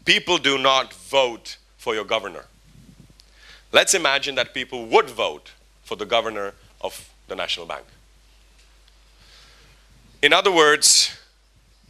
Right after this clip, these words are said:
this would be a tragedy because let's say you would have two candidates. One would say,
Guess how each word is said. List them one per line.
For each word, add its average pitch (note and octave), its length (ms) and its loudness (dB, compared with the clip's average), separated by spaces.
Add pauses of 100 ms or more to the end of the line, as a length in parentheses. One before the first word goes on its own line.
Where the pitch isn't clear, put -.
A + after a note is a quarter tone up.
(200)
this D3 220 2
would C#3 160 -6
be A#2+ 120 2
a A2 40 4
tragedy E3 460 2
because B2+ 300 0
let's C3+ 180 0
say C3+ 120 0
you B2+ 100 0
would B2 100 -4
have A2+ 180 -2
two B2+ 180 -2
candidates. D#3+ 480 0
One C3 200 -2
would B2+ 120 -6
say, A2+ 420 2